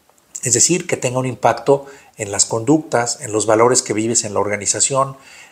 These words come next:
y obviamente basado no solamente en el cambio actitudinal de las personas, sino que se vea reflejado en el número de mejoras que tu organización puede ejecutar. Y si tú puedes duplicar o triplicar el número de mejoras,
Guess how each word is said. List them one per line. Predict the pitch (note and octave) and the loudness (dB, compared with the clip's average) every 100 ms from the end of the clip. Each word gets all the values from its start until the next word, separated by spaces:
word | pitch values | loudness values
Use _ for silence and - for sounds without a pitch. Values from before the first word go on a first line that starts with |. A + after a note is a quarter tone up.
| - | 0
y | E3 | 4
obviamente | G3 A3 F#3 E3+ D3+ F3 | 6 6 2 0 2 2
basado | C3 - C#3 B2 C#3 - _ _ _ - | 4 2 2 2 0 -4 _ _ _ -6
no | D#3 | 0
solamente | F#3 G3 E3+ E3 E3+ | 2 2 2 0 -2
en | D3 | -2
el | G#2+ - | -2 -4
cambio | - C#3+ D#3+ D#3+ D3 C#3 C#3+ C#3+ | -8 -4 -4 -6 -6 2 4 4
actitudinal | A#2+ - A2+ A2 G#2+ G#2+ | 0 -6 -4 -4 -2 -2
de | A2+ | 0
las | A#2+ | -2
personas, | - C#3+ C#3 A#2+ G2+ C#3 - _ - - | -2 -2 0 -2 -2 -6 -10 _ -20 -10
sino | - C#3+ | 0 2
que | C#3 | 4
se | C#3+ | 4
vea | D#3 | 4
reflejado | F3+ F3+ D#3+ C#3+ C3+ C#3+ E3 | 2 -2 -2 2 4 2 -2
en | B2+ | -4
el | A2 | -6
número | A#2 C#3+ C#3+ | -4 -2 -2
de | B2+ | -2
mejoras | A2+ - A#2 B2 | -6 -2 0 0
que | - B2+ | -2 -4
tu | A2 | -2
organización | G#2 G#2 G2+ G2+ - A2 | -2 -2 -2 0 0 -2
puede | A2+ A#2 A2 | -4 -2 0
ejecutar. | A2+ A#2+ - C#3 G#3+ F#3+ - - - - - - | -2 -6 -10 -2 2 2 -2 -20 -20 -20 -14 -2
Y | |
si | C3 B2+ | 0 2
tú | F#3 - | 0 4
puedes | D#3+ E3 C#3+ | 4 4 0
duplicar | A#2+ A2 A2 - C3 D#3 | -2 -2 -6 0 0 0
o | |
triplicar | - A#2 A2 G2+ B2 C3 | -4 -8 -8 -2 2 2
el | G#2+ | 0
número | G#2+ A2+ A#2+ | -4 -2 0
de | C3+ | 0
mejoras, | C#3+ B2+ A2+ D3 - | -2 0 0 -2 -14